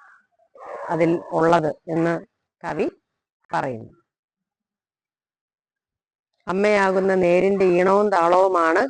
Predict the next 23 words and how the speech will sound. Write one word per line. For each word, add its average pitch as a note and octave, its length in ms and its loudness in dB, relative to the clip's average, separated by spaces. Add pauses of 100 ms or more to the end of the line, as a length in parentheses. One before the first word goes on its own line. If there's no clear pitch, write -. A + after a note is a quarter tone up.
(120)
കത്തുകളിലെല്ലാം F#3 880 2
ഉള്ളത്, D#3+ 380 -2 (460)
ആ F3 80 -2
വാക്കുകളെല്ലാം F3+ 880 2
ഉള്ളത് E3 500 0
അമ്മയാകുന്ന E3+ 680 -2
നേരാണെന്ന് D#3 720 -4
കവി C#3+ 260 -6
പറയുന്നു. A#2 340 -8 (400)
അപ്പൊ G#3+ 120 -6
ഇതിന് A3+ 180 2
പാഠഭാഗങ്ങൾ, A3+ 880 4
ഏ, F3+ 240 2
ശ്രദ്ധിക്കുക. F#3+ 440 2
ഇൻട്രൊഡക്ഷനോട് G#3+ 720 2
കൂടി G#3 240 2
മാത്രം G3 680 0
നാല് F3+ 260 0
മാർക്കിന് F3 360 -2
ആറ് E3+ 160 -2
മാർക്കിന് E3 400 -2
ഉത്തരം E3 280 -2
എഴുതുക. E3 360 0